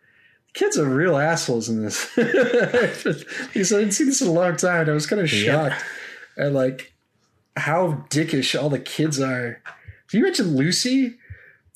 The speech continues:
Speaker 1: is, is horrible to him, but Violet, the other girl, who
Speaker 2: Oh,
Speaker 1: I
Speaker 2: yeah.
Speaker 1: don't think is, like, she's not one of the main Peanuts characters.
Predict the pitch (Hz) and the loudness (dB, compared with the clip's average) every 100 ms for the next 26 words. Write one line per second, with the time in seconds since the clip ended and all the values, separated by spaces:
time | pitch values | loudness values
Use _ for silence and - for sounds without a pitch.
0 | - - 170 151 147 147 - 170 165 165 | -20 -4 0 0 0 -4 0 2 2 0
1 | - 175 165 143 117 110 139 156 180 131 | 2 0 0 -2 -4 -2 0 2 2 0
2 | - - - 131 175 151 139 131 127 131 | -4 -16 -2 0 2 0 0 2 4 4
3 | 113 110 - 220 262 196 143 131 - - | 2 2 4 4 4 2 2 0 -4 -16
4 | - - - _ _ _ - 156 190 214 | -20 -20 -20 _ _ _ -4 0 2 2
5 | 180 180 147 131 135 143 151 143 135 - | 2 2 2 2 2 4 2 0 -2 -2
6 | 165 127 - 117 110 107 104 101 - | 0 0 -2 -4 -4 -8 -10 -10 -12